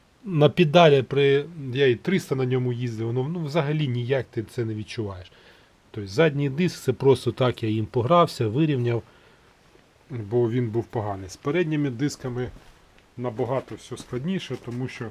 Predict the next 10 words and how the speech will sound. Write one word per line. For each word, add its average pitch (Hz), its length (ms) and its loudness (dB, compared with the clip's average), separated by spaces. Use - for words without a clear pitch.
е, 120 320 -4
тут 170 320 -2
я 135 260 4
на 131 180 0
рулю 143 340 -2
чувствую 135 600 -4
навіть 120 500 -4
якусь 113 440 -8
вібрацію 107 680 -8
таку, - 320 -14